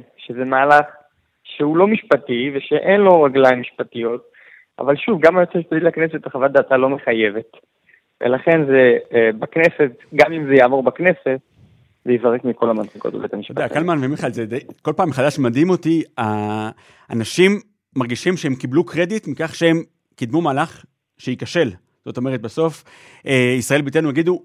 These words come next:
Speaker 2: "וואו, עשינו פה מהלך." כאשר המהלך כשל, <laughs> בשום מקום ב-, בחיים, הדבר כזה, אדם לא מתגאה שהוא הוביל מהלך שנכשל.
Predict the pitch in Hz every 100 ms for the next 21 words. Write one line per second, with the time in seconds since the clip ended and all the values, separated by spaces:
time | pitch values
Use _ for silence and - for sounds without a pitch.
0 | - 147 131 101 151 156 151 139 131 139
1 | 117 - _ _ _ 107 143 139 131 135
2 | 170 - - _ - 151 254 226 123 -
3 | _ - 156 185 175 247 247 - 233 202
4 | 180 - - 269 202 127 143 147 143 -
5 | 175 247 233 - _ 143 143 175 180 156
6 | 180 180 - _ 135 147 156 156 170 139
7 | 156 151 - 151 123 151 135 131 139 135
8 | _ _ _ - 117 - 95